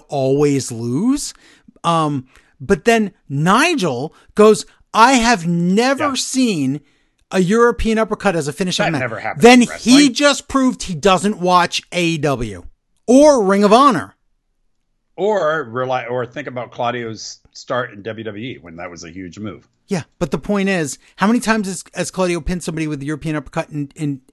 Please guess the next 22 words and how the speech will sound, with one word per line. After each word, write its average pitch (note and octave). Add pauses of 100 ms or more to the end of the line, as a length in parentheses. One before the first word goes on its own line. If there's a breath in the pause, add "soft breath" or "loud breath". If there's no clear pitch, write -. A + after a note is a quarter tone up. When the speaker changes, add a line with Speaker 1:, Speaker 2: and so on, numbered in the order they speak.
Speaker 1:
A D#3+
E D3+
W? D3 (280 soft breath)
Anytime B3
he A#3
fights G#3+
a -
jobber, E3+
he, C3 (140)
he D3
pins C#3+
him A2
with G2+
that. F2+ (640 soft breath)
Speaker 2:
But -
Speaker 1:
So G3
Speaker 2:
I D3+
Speaker 1:
he A3+
Speaker 2:
think G#3+
Speaker 1:
obviously G#3+
isn't G3
watching. D#3+